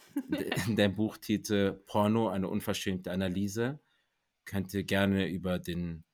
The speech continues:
Speaker 2: Link dann in der Bio bestellen, lesen. Ich weiß nicht, wir haben dein Instagram, da gibt es Möglichkeiten, deine Beiträge zu sehen. Du veröffentlichst viel dazu, viele Interviews. Ich habe sehr viel durch dein Buch auch lesen,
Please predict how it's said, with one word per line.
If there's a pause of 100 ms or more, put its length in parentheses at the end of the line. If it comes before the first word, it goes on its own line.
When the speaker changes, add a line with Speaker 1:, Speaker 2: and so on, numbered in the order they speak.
(120)
Speaker 2:
Link
dann
in
der
Bio
bestellen, (440)
lesen. (560)
Ich
weiß
nicht, (100)
wir
haben
dein
Instagram,
da
gibt
es
Möglichkeiten,
deine
Beiträge
zu
sehen.
Du
veröffentlichst
viel
dazu,
viele
Interviews. (340)
Ich
habe
sehr
viel
durch
dein
Buch
auch
lesen,